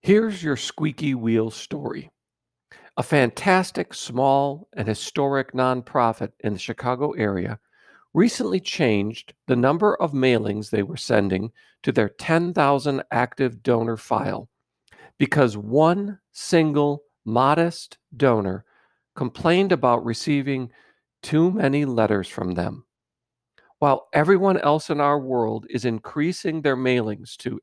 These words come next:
eight, ten, even fourteen appeals each year, this nonprofit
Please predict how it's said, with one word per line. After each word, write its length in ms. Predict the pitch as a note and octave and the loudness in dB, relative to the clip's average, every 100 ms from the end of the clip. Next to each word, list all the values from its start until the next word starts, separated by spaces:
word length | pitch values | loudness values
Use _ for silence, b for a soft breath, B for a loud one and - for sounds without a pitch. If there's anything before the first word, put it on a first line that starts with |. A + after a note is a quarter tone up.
| - | 0
eight, 420 | D3+ C3+ - - - | 2 2 0 -12 -8
ten, 480 | - D3 C#3 A2+ B B B B | 2 4 4 2 B B B B
even 260 | D#3 C#3 A2+ | -2 0 -2
fourteen 720 | - - E3+ F#3 - F#3 F3+ | -6 -4 -2 -2 -4 -2 -2
appeals 560 | D#3 - D3+ B2+ B2 - | -2 -4 -2 0 -2 -6
each 320 | D#3+ F#3 - | -4 -4 -4
year, 400 | C#3+ D#3 A#2+ G#2 b b b b b - | -2 0 0 -4 b b b b b -4
this 320 | A#2 G3+ - | 2 2 2
nonprofit 800 | F3+ F3+ F3 - D3 C#3+ D3 | 2 2 2 2 2 2 -2